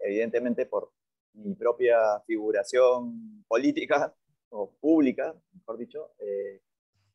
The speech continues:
por supuesto dejé lo, algunos traidores, o, per-, digamos, contemporáneos, para una <laughs> siguiente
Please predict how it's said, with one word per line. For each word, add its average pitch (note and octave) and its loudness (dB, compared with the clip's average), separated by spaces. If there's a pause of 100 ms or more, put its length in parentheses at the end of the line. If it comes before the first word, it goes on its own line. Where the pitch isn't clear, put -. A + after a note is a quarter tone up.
(520)
por B2 -4
supuesto C#3+ 4
dejé C3+ 2 (180)
lo, A2 -2
algunos C#3 -4
traidores, B2+ 0
o, G#2 -8 (300)
per-, A2 -6
digamos, A2+ -4
contemporáneos, B2+ 2 (340)
para A#2+ 4
una C3+ 4
<laughs> - -2
siguiente B2 2